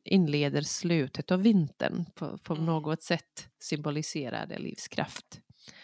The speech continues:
Speaker 2: Mm.
Speaker 1: Livet kommer igen. Allting
Speaker 2: Ah.
Speaker 1: vaknar, eh, efter
Speaker 2: Ger
Speaker 1: vintern.
Speaker 2: hopp.
Speaker 1: Men precis.
Speaker 2: Sen är det också
Speaker 1: Eh.
Speaker 2: väldigt fint namn på den, snödroppe.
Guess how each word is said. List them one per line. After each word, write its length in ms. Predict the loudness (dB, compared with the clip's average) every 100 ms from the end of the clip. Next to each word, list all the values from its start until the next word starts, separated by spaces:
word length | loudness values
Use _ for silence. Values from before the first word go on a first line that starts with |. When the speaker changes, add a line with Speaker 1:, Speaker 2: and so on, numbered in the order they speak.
| -14
Speaker 2:
Mm. 200 | -10 -4 2
Speaker 1:
Livet 520 | 4 6 4 2 2
kommer 460 | 4 4 4 0 0 -12 _ _ -20 -20 -20 -20 _ 4
igen. 440 | 8 8 6 2 -2 _ _ _
Allting 520 | 0 0 2 2 4
Speaker 2:
Ah. 40 | 8
Speaker 1:
vaknar, 640 | 8 8 4 4 6 8 6 4 -12 -6
eh, 540 | -2 -2 -2 -2 -2 -4 -8 -20 _ _ _ _ _
efter 300 | -4 0 0
Speaker 2:
Ger 100 | 0
Speaker 1:
vintern. 280 | 0 -2 -2
Speaker 2:
hopp. 80 | -6 -12 -16 _ _ _ _ _
Speaker 1:
Men 300 | -4 -2 -4
precis. 600 | -6 -6 -6 -8 -12 -18 _ -20 -20 -14 -10 -10 -10 -18 _ _ _ -10
Speaker 2:
Sen 180 | -4 4
är 40 |
det 80 | 6
också 160 | 6 6
Speaker 1:
Eh. 60 |
Speaker 2:
väldigt 260 | 4 4 0
fint 500 | 2 2 2 -6 -12
namn 560 | -8 0 0 0 -6 -8
på 180 | -8 -6
den, 140 | -2
snödroppe. 840 | 0 0 -2 -4 -6 -10 -12 -12